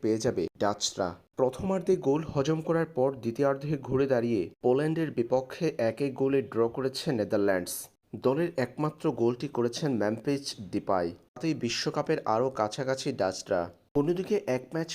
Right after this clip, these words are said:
হাতে রেখে লক্ষ্য পূরণ করেছে ক্রোয়েশিয়া। দুহাজার আঠারো বিশ্বকাপের রানার্স আপরা পেয়ে গেছে দুহাজার ছাব্বিশ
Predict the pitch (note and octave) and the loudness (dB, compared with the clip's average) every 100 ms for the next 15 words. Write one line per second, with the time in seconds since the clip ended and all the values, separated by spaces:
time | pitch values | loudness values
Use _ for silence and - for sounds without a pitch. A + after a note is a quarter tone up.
0 | - C3+ D#3 B2+ B2+ - D#3 A#2 A#2 - | -4 -4 -2 -2 -2 -2 -2 0 0 -2
1 | - D#3 - B2 C3+ C3+ C#3 C#3 - D3+ | -4 -2 0 0 0 -2 -4 -2 -4 -4
2 | - G#2 G2+ - G2 F2 - _ A#2 C3 | 0 0 0 0 0 0 -4 _ 0 0
3 | E3+ G3 F#3 A#2 A#2+ E3 E3 B2+ A#2 - | 2 -2 2 0 0 0 -2 0 -4 -4
4 | - D#3 D#3 A2 A#2 C#3 D3 - C#3 C3+ | -4 0 0 2 2 2 0 0 -2 0
5 | G#2+ F2 - _ _ - C3 C#3+ D3+ - | 0 0 -4 _ _ 2 2 2 -2 -2
6 | B2+ B2 C#3 C#3+ C#3+ - B2+ C3 | -2 -2 0 -2 -2 -4 -2 0